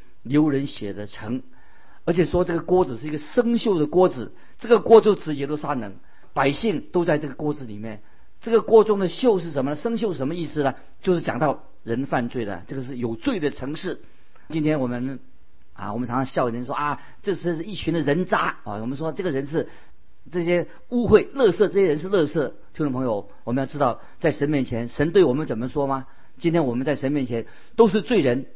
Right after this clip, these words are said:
我们都是锈，都是垃圾。听众朋友，我们要仔细的听，我们知道我们都是在一个锅里面，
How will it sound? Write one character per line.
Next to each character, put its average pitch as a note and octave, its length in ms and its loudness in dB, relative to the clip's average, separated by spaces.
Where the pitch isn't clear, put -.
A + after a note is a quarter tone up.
我 E3+ 120 8
们 F3+ 100 6
都 G3 120 6
是 F3 100 0
锈， - 380 2
都 G#3+ 100 2
是 G3 100 -4
垃 G3+ 180 6
圾。 D3+ 280 0
听 E3 140 0
众 D3+ 80 0
朋 D3 100 2
友， C3 140 4
我 B2 80 -2
们 C#3+ 100 0
要 C#3 60 2
仔 A#2+ 180 -8
细 B2+ 140 -8
的 B2 100 -4
听， B2+ 300 -4
我 C3 100 2
们 D3 100 2
知 E3 140 0
道 D3+ 140 8
我 A#2 120 2
们 C3 140 0
都 D3+ 100 2
是 C3+ 240 -2
在 C#3+ 160 4
一 C#3+ 80 2
个 C#3 120 -2
锅 D#3+ 260 4
里 A#2+ 120 2
面， A#2+ 220 0